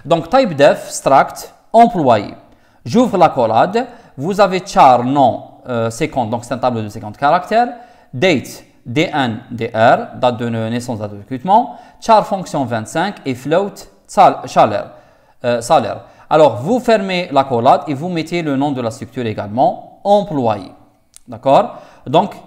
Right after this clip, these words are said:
c'est de cette manière qu'on définit les structures en langage C. Alors, la suite, normalement, vous le connaissez déjà.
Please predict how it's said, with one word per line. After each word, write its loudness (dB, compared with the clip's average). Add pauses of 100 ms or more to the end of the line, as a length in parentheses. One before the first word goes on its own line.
c'est -6
de -6
cette -6
manière -2
qu'on -4
définit -4
les -6
structures -8
en -6
langage -2 (320)
C. -4 (240)
Alors, 6
la 4
suite, -6
normalement, 2
vous -4
le -4
connaissez -4
déjà. 2